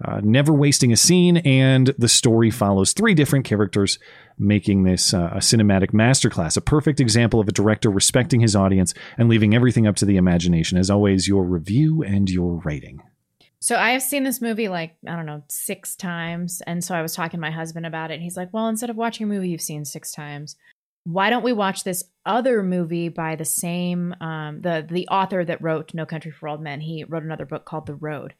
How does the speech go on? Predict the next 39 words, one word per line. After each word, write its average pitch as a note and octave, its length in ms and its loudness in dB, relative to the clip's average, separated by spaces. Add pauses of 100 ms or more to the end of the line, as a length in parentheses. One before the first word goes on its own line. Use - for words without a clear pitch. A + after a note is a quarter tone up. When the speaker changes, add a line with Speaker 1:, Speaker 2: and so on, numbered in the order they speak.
(200)
Speaker 1:
Hmm. D3+ 160 4
Speaker 2:
So G3+ 140 0
I F#3+ 100 2
watched G#3 320 0
that E3+ 340 -2 (180)
right E3+ 200 -2
before D#3 240 -8
I D3+ 60 -6
watched C#3+ 240 -8
this C#3+ 160 -10
movie. C#3+ 320 -12
And D#3+ 400 -6
it E3+ 120 -6
was, E3 240 -6
uh, D3 300 -8
truly C4 340 -2
the G3+ 80 -2
most F3+ 220 -4
depressing E3 340 -8
movie E3 220 -4
I've D3 100 -6
ever D3+ 140 -10
seen F#3 160 -10
in F#3 60 -10
my G3 100 -8
life. D#3+ 260 -10
It's E3+ 120 -16
about D3+ 180 -10
a C#3+ 40 -10
post-apocalyp-, E3+ 1120 -10
apocalyptic E3 680 -12
world E3 260 -8
where D#3+ 160 -8
there's D#3 200 -8
cannibalism D#3+ 720 -8
and D3 160 -10 (260)
child D#3+ 340 -8
sex D#3 340 -10
slaves. E3 440 -6